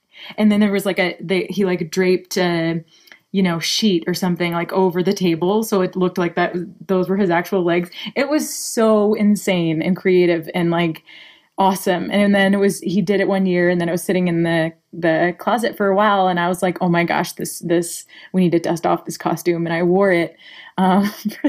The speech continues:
this party. And again, it was, like, super, you know, like, couldn't get around, but ended up breaking halfway through. <laughs> So I just was like,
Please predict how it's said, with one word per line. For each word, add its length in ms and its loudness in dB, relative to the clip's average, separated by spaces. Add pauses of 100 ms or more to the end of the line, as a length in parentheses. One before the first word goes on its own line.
(140)
this 180 -2
party. 460 0
And 100 4
again, 300 0
it 80 -6
was, 120 -4
like, 220 0
super, 640 -2 (140)
you 100 2
know, 260 2
like, 200 0
couldn't 320 0
get 160 -2
around, 400 0 (360)
but 100 2
ended 200 2
up 160 0
breaking 480 0
halfway 480 0
through. 720 0
<laughs> 20 -10
So 240 -4
I 260 -2
just 240 -10
was 140 -4
like, 320 0